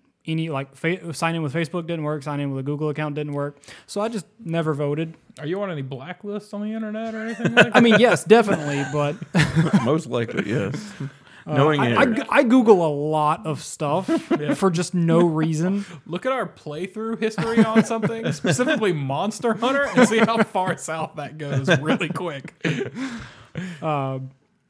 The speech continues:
Speaker 1: but yeah, since I didn't get to vote, I actually don't even remember what was, like, uh, nominated or whatever.
Speaker 2: Well, well, yeah. You know, we have a handy little tool to give us that information, so I'm glad you brought it up there, Eric.
Speaker 1: Finally, someone else is Googling stuff.
Speaker 2: Yes, I've, uh, taken the liberty of pulling this up, and, uh,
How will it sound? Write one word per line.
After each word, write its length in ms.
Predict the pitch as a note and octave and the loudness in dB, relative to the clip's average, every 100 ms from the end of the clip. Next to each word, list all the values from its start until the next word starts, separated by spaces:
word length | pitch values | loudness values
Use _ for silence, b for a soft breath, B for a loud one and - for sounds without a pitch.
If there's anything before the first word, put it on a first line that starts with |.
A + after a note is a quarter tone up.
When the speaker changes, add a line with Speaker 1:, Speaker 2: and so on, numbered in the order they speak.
| - | -16
Speaker 1:
but 380 | C#3+ D3 C#3+ C#3+ G#3 | -6 -2 -2 -4 -10
yeah, 360 | F#3+ E3+ D#3 | -2 0 0
since 200 | C3+ E3 | 0 -2
I 60 | D#3+ | 0
didn't 180 | E3+ D#3 | 0 0
get 100 | D3 | -2
to 60 | C#3+ | -2
vote, 240 | C#3+ C#3+ | 0 0
I 160 | C#3 C#3+ | -2 -2
actually 280 | C#3 C3+ C#3 | -4 -6 -6
don't 160 | C3+ | -4
even 160 | C3+ C3 | -4 -4
remember 460 | C3 C3 B2+ C3 B2+ | -4 -4 -4 -6 -6
what 380 | B2 C3 C3+ | -4 -4 -6
was, 580 | D3 C3+ B2+ B2 - - - _ _ - | -6 -6 -6 -8 -14 -18 -20 _ _ -18
like, 340 | B2+ A#2+ - | -16 -14 -14
uh, 460 | B2+ A#2+ A#2+ B2 C3+ - _ _ _ _ _ _ _ | -14 -14 -16 -18 -20 -20 _ _ _ _ _ _ _
nominated 680 | F3 D3+ C#3+ C3+ B2+ B2 B2+ | -8 -2 0 0 -4 -6 -6
or 120 | C3 | -6
whatever. 460 | C3 C3 B2+ B2+ C3 _ _ - | -6 -6 -8 -8 -12 _ _ -16
Speaker 2:
Well, 140 | C4+ - | -16 -14
well, 200 | A3+ D#4+ - B3+ | -16 -16 -18 -18
yeah. 140 | D4+ - _ _ | -18 -18 _ _
You 140 | F#3+ A3+ | -8 -6
know, 140 | B3 | -4
we 180 | A3 B3+ | -4 -4
have 140 | C#4+ | -4
a 40 | A3 | -2
handy 280 | C4+ B3 | -4 -4
little 180 | B3 A3+ | -2 -2
tool 180 | A3 C#4+ | -2 0
to 340 | B3+ G3+ A3 G#3+ | 2 2 2 2
give 120 | B3 | 0
us 100 | B3 | -2
that 160 | B3+ B3 | -2 -2
information, 500 | B3 A#3 C4+ D#4+ E3+ | -2 -2 0 0 2
so 80 | F3+ | 2
I'm 40 | |
glad 240 | F3+ A3+ G#3+ | 4 2 2
you 60 | |
brought 240 | G#3 A3 G#3+ | 4 4 4
it 60 | |
up 140 | A3 - | 2 0
there, 160 | C#3 | -2
Eric. 100 | C3+ | 2
Speaker 1:
Finally, 260 | F3 B3 D3+ | 2 4 2
someone 280 | C#3 F#3+ F#3 | 0 0 2
else 180 | F#3 E3 | 0 0
is 100 | D3 | -2
Googling 400 | D#3+ D3 C#3+ B2+ | 0 0 -2 -4
stuff. 300 | - C#3 C3 | -4 -4 -4
Speaker 2:
Yes, 400 | A#3 D4+ E3 - | 0 0 0 -2
I've, 300 | F3+ G3+ F#3 | 0 0 0
uh, 240 | E3+ D#3 | 2 2
taken 300 | D3+ G#3 G#3+ | 2 0 -2
the 80 | F#3+ | 0
liberty 380 | F#3 F#3 F#3 D#3+ | 0 0 0 0
of 120 | C#3+ | -2
pulling 360 | - F#3+ F3 D#3+ | 2 2 2 2
this 220 | D#3 - | 0 0
up, 260 | C#3+ D#3+ - | -2 -2 -6
and, 400 | D3+ E3+ E3+ E3+ | -6 -4 -4 -2
uh, 360 | E3+ E3 D#3+ | 0 2 0